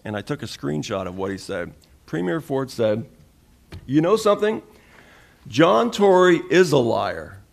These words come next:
Very simple." So, um, you know, goes for, what goes for the,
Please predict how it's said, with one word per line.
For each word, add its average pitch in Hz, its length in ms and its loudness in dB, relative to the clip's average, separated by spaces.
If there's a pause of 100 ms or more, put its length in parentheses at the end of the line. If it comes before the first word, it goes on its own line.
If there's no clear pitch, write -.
(120)
Very 135 460 0
simple." - 560 -4 (200)
So, 123 600 0 (420)
um, 113 480 -8 (300)
you 131 100 -10
know, 117 140 -6
goes 127 240 -8
for, - 100 -20
what 127 220 -8
goes 143 180 -2
for 165 140 -6
the, 151 100 -2